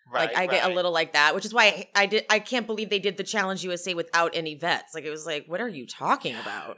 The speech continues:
Speaker 1: <sighs> It was
Speaker 2: That's
Speaker 1: so
Speaker 2: not the
Speaker 1: dumb.
Speaker 2: challenge." It's so
Speaker 1: No.
Speaker 2: stupid. Um, so I do get a little, and even when I'm watching, like, 'cause you know how they started to bring in other cast members on the, even the
Speaker 1: Mm-hmm.
Speaker 2: regular challenge, even then I'm still like, "You're not a vet.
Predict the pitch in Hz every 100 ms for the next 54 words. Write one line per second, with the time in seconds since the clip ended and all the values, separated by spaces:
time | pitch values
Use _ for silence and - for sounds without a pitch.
0 | - _ 139 208 214 233 214 - 240 381
1 | 214 120 127 160 - - 208 113 101 294
2 | 147 120 139 - - - _ _ _ -
3 | 175 160 143 127 - - 240 233 208 247
4 | 254 233 190 190 185 - 226 226 285 302
5 | 262 240 220 196 196 220 202 170 - 214
6 | 254 240 202 185 185 170 151 160 156 147
7 | 151 143 - _ - 180 147 - 156 151
8 | 147 139 143 143 180 269 247 180 160 170
9 | 143 139 143 - - - 220 262 240 196
10 | 208 185 151 - 170 160 147 147 165 330
11 | 294 226 233 185 143 180 160 -